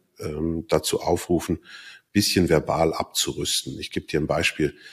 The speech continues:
Diese, diese, diese, äh, polemische Diskussion, wie viel Eigenkapital eine Bank braucht, ist wirklich kontraproduktiv im Augenblick.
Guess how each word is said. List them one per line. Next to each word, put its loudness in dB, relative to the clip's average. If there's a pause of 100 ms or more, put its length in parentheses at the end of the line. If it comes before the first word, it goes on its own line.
(260)
Diese, 4
diese, -4
diese, 0
äh, -2 (160)
polemische 8
Diskussion, 6
wie 4
viel 2
Eigenkapital 4
eine 2
Bank 0
braucht, -4 (600)
ist 2
wirklich 6
kontraproduktiv -2
im -4
Augenblick. -10